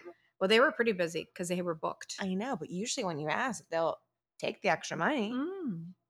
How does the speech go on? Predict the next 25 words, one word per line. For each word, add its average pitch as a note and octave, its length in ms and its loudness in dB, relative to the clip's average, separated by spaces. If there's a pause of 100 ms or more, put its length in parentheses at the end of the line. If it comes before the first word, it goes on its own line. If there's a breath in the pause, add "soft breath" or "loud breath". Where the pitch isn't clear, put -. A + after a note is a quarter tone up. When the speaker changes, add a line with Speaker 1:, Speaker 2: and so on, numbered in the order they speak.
(480)
Speaker 2:
What? F#3 320 2 (300)
Speaker 1:
Do G3+ 120 2
they G3+ 140 2
in F#3 140 0
New F3+ 80 0
York? F3 460 0
Speaker 2:
Sure. G#3 580 0
Speaker 1:
Well, D#3+ 120 0
they're E3+ 200 2
Speaker 2:
To - 100 -2
Speaker 1:
chop E3+ 120 8
Speaker 2:
make F#3 140 6
Speaker 1:
chop F#3 320 6
there, G#3 320 4
though. C3 300 -4 (240)
Speaker 2:
What, E3+ 140 -4
they, D#3+ 80 0
to F3 180 -2
make D#3+ 180 0
more D#3 180 2
money? E3 300 2
Of C#4+ 100 -10
course D4+ 240 0
they D#4+ 80 0
would. F#2 300 -2